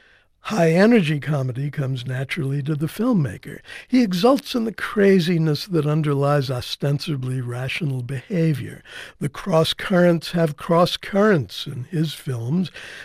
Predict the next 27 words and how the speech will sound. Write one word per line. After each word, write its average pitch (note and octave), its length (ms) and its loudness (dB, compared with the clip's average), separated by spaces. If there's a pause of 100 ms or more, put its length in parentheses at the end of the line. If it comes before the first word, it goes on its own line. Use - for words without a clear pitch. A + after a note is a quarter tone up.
but D#3 140 -2
the C#3+ 100 -4
current F3 600 2
that D3+ 160 -6
carries D3 460 0
everything C#3 440 -2
along C3 400 -2
in A#2+ 160 -4
this F#3 200 2
one E3+ 320 2 (380)
is D3 160 -2
announced B2+ 460 -4
by B2+ 160 -4
the D3 80 -12
first - 360 -4
strains D3+ 540 0
of D3 140 -4
music C#3 480 -2
from C#3+ 240 -4
the C#3+ 100 -4
screen. D3 720 -2 (260)
It's - 140 -14
Duke A3+ 240 2
Ellington's E3+ 640 4
Jeep's E3 480 -2
Blues, D3 760 0
with B2+ 220 -12